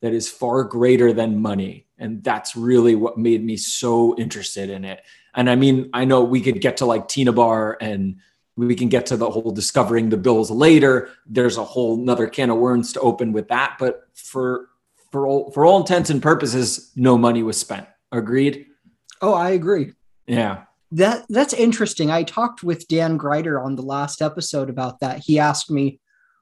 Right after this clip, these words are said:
Speaker 2: what I thought Cooper's motivation was. Why'd he do it? And I told him, "I don't know, 'cause I don't know who did it." It's like, you can't answer one without the other, and we don't have either.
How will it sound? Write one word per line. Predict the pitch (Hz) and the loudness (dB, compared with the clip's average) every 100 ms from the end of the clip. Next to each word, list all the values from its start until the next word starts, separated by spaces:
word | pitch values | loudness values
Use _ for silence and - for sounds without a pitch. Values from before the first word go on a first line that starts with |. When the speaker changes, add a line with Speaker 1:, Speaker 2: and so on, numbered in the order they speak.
| _ | _
Speaker 2:
what | 139 143 170 | -2 2 2
I | 160 | 2
thought | 156 - 151 147 - | 0 -2 -2 -2 -6
Cooper's | 156 151 139 | -6 -4 -4
motivation | 151 139 131 131 139 143 131 | -2 -2 -4 -6 -6 -6 -8
was. | 120 120 131 - - | -8 -10 -14 -18 -6
Why'd | 135 135 151 | -2 0 2
he | |
do | 139 135 151 | 2 0 -2
it? | 123 - _ _ _ _ - _ - | -4 -10 _ _ _ _ -20 _ -8
And | 180 165 160 151 147 147 | -2 0 2 0 -2 -6
I | - 170 | -10 -10
told | - 196 190 | -4 0 0
him, | - _ | -2 _
"I | 175 | -4
don't | 165 220 | -2 0
know, | 151 160 269 - - | -2 -4 -6 -8 -6
'cause | 185 156 175 - | -4 -4 -6 -6
I | 180 | -2
don't | 190 208 | 0 0
know | 190 185 | 0 -2
who | 180 - 214 240 | -2 -4 -6 -4
did | 160 135 | -4 -6
it." | 143 - _ _ _ _ | -10 -16 _ _ _ _
It's | - 214 - | -4 -4 -2
like, | 214 196 - | -2 -2 -2
you | 190 | -4
can't | 190 - 220 214 220 220 | -4 -6 -2 0 -2 -6
answer | 180 185 196 180 160 | -4 -4 -2 -2 -2
one | 147 160 170 | 0 0 0
without | 151 151 156 147 | -4 -4 -6 -4
the | 139 | -6
other, | 147 165 139 | -4 -4 -4
and | 139 135 | -6 -4
we | 147 | -4
don't | 151 147 147 | -4 -6 -8
have | 147 135 127 | -10 -10 -10
either. | 170 147 - 139 | -8 -8 -10 -20